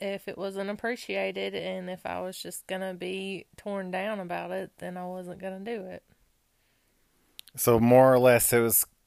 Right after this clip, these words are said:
Speaker 2: it was a negative, um, influence o-, on you wanting to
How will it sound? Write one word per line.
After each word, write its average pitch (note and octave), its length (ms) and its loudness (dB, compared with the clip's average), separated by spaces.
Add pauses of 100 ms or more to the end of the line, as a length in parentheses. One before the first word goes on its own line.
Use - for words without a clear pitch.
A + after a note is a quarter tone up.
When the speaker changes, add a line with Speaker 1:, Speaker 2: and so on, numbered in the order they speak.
(100)
Speaker 2:
it B2+ 120 0
was A2+ 200 0
a A#2 80 2
negative, A2+ 1120 2 (720)
um, G#2+ 540 0 (100)
influence A#2 920 0
o-, G#2+ 220 -6 (100)
on A2+ 520 2 (640)
you B2+ 260 0
wanting B2 460 4
to A2+ 460 0